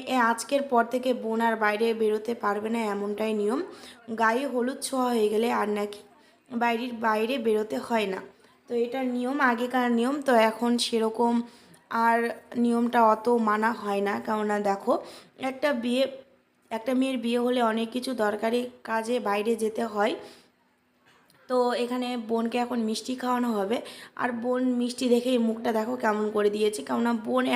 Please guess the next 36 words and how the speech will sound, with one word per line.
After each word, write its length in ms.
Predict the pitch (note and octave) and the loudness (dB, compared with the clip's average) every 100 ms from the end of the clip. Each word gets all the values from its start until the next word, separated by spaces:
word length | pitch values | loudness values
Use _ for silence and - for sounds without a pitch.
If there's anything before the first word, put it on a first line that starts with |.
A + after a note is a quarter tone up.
| A#3 | 2
একদম, 280 | A#3 A#3+ B3+ | 2 -2 0
সত্যি 300 | B3+ A#3+ A#3+ | -2 -4 -4
কথা 160 | A#3+ B3 | -2 -2
বলতে, 260 | A#3 A#3+ C#4+ C#4 | -2 -2 0 0
একদম 300 | C#4 C4+ D#4 D#4 | 0 -2 -2 0
মিষ্টি 280 | B3+ B3 A#3+ | 0 -2 -4
খেতে 220 | B3 B3 | -2 -4
পছন্দ 380 | A#3 A3 A3+ A#3 A#3 | -2 -4 0 0 2
করে 140 | A3 G#3+ | 2 2
না। 100 | B3 - - - _ | 2 -2 -14 -20 _
এখানে 260 | - C4+ D4 C#4+ | -6 -4 -2 0
প্রথমেই 360 | B3+ B3+ C4+ C4+ | 0 0 0 2
বলা 280 | B3 A3+ A#3 | 4 4 4
হয়েছিল 400 | A#3 A3+ B3+ B3 B3 B3 | 2 0 0 2 2 2
যে 60 | A#3+ - | -2 -2
ছোট্ট 300 | A#3 A#3 - C4+ | -4 -6 -4 -2
একটু 160 | B3+ - A#3+ | -2 -2 0
মিষ্টি 220 | A#3 - | 0 0
দেওয়া 220 | A3 A3 G#3 | 2 2 4
হোক, 140 | B3 - - - - - _ | 0 -2 -12 -20 -20 -20 _
মানে, 200 | A#3+ B3 B3+ C4 | -6 -2 0 0
একদম 300 | B3+ C#4+ D4+ | -2 0 0
সামান্য, 460 | - G#3+ A3 A3+ B3 B3+ | -2 0 2 2 0 0
কিন্তু 240 | A#3+ A#3 B3+ B3 | -2 0 -2 0
কেউ 140 | B3+ B3 A#3+ | 2 2 0
কথা 240 | A3 A#3+ | -2 -2
শোনেনি। 520 | A#3 A3+ A3 A3+ A3+ - - - - | -4 -2 0 0 0 -2 -10 -18 -10
এখানে 320 | A#3+ B3 B3+ B3+ | -6 -4 -2 -4
পুরো 300 | B3+ B3 B3 C4 | 0 4 6 4
মিষ্টিটা 560 | B3 A#3+ - B3+ B3 A#3+ | 4 0 0 -2 0 0
দিয়ে 220 | A3+ A3 | 0 -4
দিয়েছে, 300 | A3+ A3+ G#3+ B3+ | -2 -4 -2 0
মুখের 340 | A#3 G#3+ B3 A3+ | 0 0 0 0
মধ্যে 240 | G#3+ A#3 | 0 -2
পুরে 280 | A3+ A3 A3 | -2 0 0
দিয়েছে। 320 | G#3+ A3+ A3+ | 2 0 0